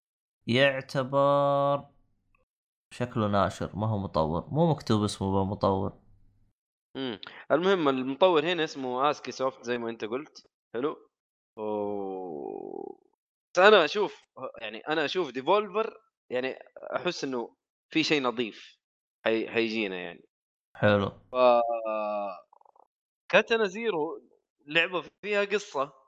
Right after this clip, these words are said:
Speaker 2: فيها، آه، خيارات، آه، خيارات أنت بتختار على حسب إيش الخيارات اللي بتختارها، ترى القصة حتتغير معاك.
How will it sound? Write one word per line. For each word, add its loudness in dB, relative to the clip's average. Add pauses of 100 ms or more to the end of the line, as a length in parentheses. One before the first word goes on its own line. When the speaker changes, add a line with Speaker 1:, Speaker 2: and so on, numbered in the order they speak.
(560)
Speaker 2:
فيها، 2
آه، 0
خيارات، 0 (400)
آه، -10 (520)
خيارات 4
أنت -12
بتختار -2
على 0
حسب -2 (580)
إيش -2
الخيارات 4
اللي -10
بتختارها، 0
ترى -6
القصة -10
حتتغير -4
معاك. -10